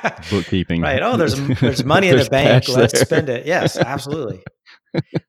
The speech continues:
Speaker 1: But how do you know, how do you know
Speaker 2: Yes.
Speaker 1: what to, to do strategically? How do you make managerial decisions if you don't know the score? And
Speaker 2: <laughs> You're putting out fires,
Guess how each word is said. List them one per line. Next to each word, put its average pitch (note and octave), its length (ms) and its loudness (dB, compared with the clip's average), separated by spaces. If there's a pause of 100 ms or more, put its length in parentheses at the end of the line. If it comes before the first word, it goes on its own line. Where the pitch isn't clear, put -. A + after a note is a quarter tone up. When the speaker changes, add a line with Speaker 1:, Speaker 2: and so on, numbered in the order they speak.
Speaker 1:
But D#3+ 120 -4
how F#3+ 120 -2
do A3 120 -4
you A3+ 80 -2
know, F#3+ 380 0 (200)
how - 280 -10
do - 60 4
you A3+ 60 4
know G3 160 4
Speaker 2:
Yes. F3+ 80 -2
Speaker 1:
what F#3 200 -2
to, E3 220 -2
to E3 120 -8
do E3 180 -2
strategically? D#3 640 -6
How C3 120 0
do E3+ 80 -2
you F3 80 -2
make D#3 260 -2
managerial C#3 540 -2
decisions A#2+ 680 -6
if C3+ 400 -6
you B2 280 -6
don't A#2+ 300 -4
know C3+ 180 2
the C3+ 120 -2
score? C3 560 -4
And G#2+ 320 -8 (380)
Speaker 2:
<laughs> - 380 -18
You're A2+ 100 0
putting B2+ 260 4
out G#2 160 2
fires, D#2+ 480 -2